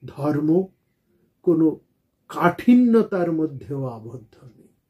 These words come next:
ধর্ম রয়েছে হৃদয়ে, ধর্ম আছে অনুভবের মধ্যে দিয়ে। তাকে সঠিকভাবে উপলব্ধি করে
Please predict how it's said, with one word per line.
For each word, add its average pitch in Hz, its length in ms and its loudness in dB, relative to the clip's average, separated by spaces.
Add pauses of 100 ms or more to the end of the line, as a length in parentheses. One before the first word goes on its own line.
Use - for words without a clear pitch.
(400)
ধর্ম 127 440 -12
রয়েছে 127 500 -10
হৃদয়ে, 120 640 -14 (560)
ধর্ম 131 400 -6
আছে 131 320 -8 (100)
অনুভবের 135 800 -4
মধ্যে - 160 -20 (200)
দিয়ে। - 260 -20 (760)
তাকে 147 280 -8
সঠিকভাবে 170 960 -4
উপলব্ধি 147 720 -6 (100)
করে 139 340 -8